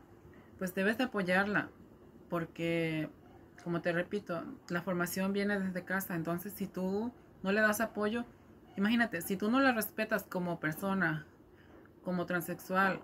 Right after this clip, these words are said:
como mujer que se siente, o, o ya sea hombre, bueno, lo vamos a dejar en transexual,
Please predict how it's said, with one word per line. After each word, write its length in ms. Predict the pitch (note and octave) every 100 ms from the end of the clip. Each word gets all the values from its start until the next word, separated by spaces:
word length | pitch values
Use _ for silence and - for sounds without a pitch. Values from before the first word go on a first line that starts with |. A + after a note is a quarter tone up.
| -
como 220 | F3 E3+
mujer 460 | D#3+ D#3 F#3+ G3
que 100 | F#3+
se 140 | F3 F3+
siente, 560 | - F#3+ G3 E3+ D#3
o, 480 | - E3 D#3+ D#3+ D3+ - - - -
o 80 | F3
ya 180 | E3+ F3+
sea 240 | G3 F3
hombre, 280 | F#3 F3 D3 - - - - - - - - - - -
bueno, 200 | G3 G3
lo 60 | F#3
vamos 200 | F#3+ G3+
a 60 |
dejar 200 | F3+ F#3+
en 80 | F#3+
transexual, 480 | F#3 F3 E3 F3+